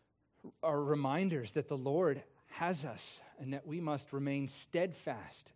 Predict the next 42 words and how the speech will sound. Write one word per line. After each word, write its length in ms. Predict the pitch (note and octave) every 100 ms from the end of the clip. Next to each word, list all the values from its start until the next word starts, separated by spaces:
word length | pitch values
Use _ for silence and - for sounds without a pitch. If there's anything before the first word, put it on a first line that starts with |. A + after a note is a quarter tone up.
| _
to 220 | - F#3
him, 200 | D3+ G#2+ D#2+ _ _ _ _ _ _ _ _ _ _ _ _ _ _ _ _
holding 360 | - D#3+ D#3
on 160 | D3+ D3
to 80 | C3
his 120 | A2+
promises. 640 | - B2 A#2 - - - - _ _ _ _ - _ _ - -
And 80 | C3+
these 220 | C#3+ D3 - - -
in 120 | C#3
verse, 220 | C#3+ C#3 - -
uh, 240 | C3+ B2+ B2 - - - D#3+
one 260 | D3+ E3
and 120 | D3+
in 120 | C3 B2+
verse 200 | C3+ -
twenty-one 500 | E3 E3 D3+ C#3+ D3
and 180 | A#2+ A#2+
then 120 | B2+
again 220 | B2+ C3+
in 100 | B2+
verse 180 | B2 A2+
twenty-four, 600 | - B2+ A2+ D3 D3+ C3
these 200 | D#3 D3+
are 60 |
the 80 | C#3+
positive 560 | B2+ C#3+ D#3 F3+ D3+ A2
uses 340 | C3 - A2
of 80 | A#2
the 80 | A#2+
word 320 | B2 B2 A#2 - - -
keep 320 | - E3 - - _ -
in 100 | C#3
this 220 | B2 -
letter, 240 | C3+ B2+
but 160 | G2 F#2
there 180 | C#3+ D3
are 160 | C#3+
also 300 | D3 D#3+ D3+
some 260 | B2+ D3+ C3+
negative 380 | C#3+ F3 E3 B2
ones, 340 | G#2 -